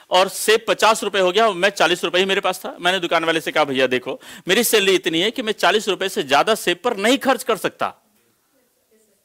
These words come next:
तो मुझे एक किलो दे दो।" उसने कहा, "सर देखिए कि अगर आप चालीस रुपए से ज्यादा खर्च नहीं कर सकते और सेब का मूल्य पचास रुपए किलो हो गया, तो सेब थोड़ा सा कम खाइए।" पहले जितना खाते तो उससे क्या करिए, कम।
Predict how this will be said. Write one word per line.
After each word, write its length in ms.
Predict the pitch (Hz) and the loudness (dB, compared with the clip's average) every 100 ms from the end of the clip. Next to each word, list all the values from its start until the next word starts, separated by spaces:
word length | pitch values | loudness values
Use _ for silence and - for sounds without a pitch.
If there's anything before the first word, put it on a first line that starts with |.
| _ _ - | _ _ -8
तो 60 | |
मुझे 140 | 185 226 | -4 -4
एक 100 | 226 | -2
किलो 120 | 196 | 2
दे 140 | 208 | 4
दो।" 220 | 285 294 - - | 2 0 -6 -16
उसने 240 | 165 208 | -10 -6
कहा, 140 | 190 190 | -2 -2
"सर 220 | - 147 | -2 -6
देखिए 540 | 117 117 - 127 104 151 | -4 -6 -4 -6 -6 -6
कि 60 | 135 | -4
अगर 220 | 151 175 | -2 -2
आप 140 | 165 | -2
चालीस 300 | - 139 160 | -2 -4 -4
रुपए 220 | 131 139 | -10 -10
से 160 | 143 127 | -10 -8
ज्यादा 300 | 110 110 151 | -4 -2 -4
खर्च 320 | - 131 - | -6 -14 -12
नहीं 200 | 113 139 | -10 -8
कर 140 | 160 120 | -6 -8
सकते 320 | 123 - 170 | -10 -14 -12
और 100 | 180 | -12
सेब 240 | - 151 | -8 -8
का 140 | 139 120 | -8 -12
मूल्य 160 | 160 | -10
पचास 380 | - 127 156 170 | -12 -10 -10 -10
रुपए 180 | 165 165 | -14 -16
किलो 260 | - 190 202 | -10 -2 -2
हो 100 | 113 | -2
गया, 200 | 131 277 - - - | -6 -10 -18 -20 -16
तो 60 | 214 | -6
सेब 200 | - 220 - | -2 -2 -2
थोड़ा 100 | 208 | -4
सा 120 | 196 | -4
कम 180 | - 240 | -4 -4
खाइए।" 340 | 240 254 302 - _ _ _ _ _ _ _ _ _ | -4 -4 -6 -14 _ _ _ _ _ _ _ _ _
पहले 220 | 170 196 214 | 0 0 0
जितना 240 | 214 214 | -2 -2
खाते 280 | 208 196 208 | -2 -2 -2
तो 100 | 196 | -6
उससे 180 | - 196 | -4 -4
क्या 220 | - 202 | 0 0
करिए, 280 | 220 156 104 | 2 0 0
कम। 320 | - 208 | -2 -2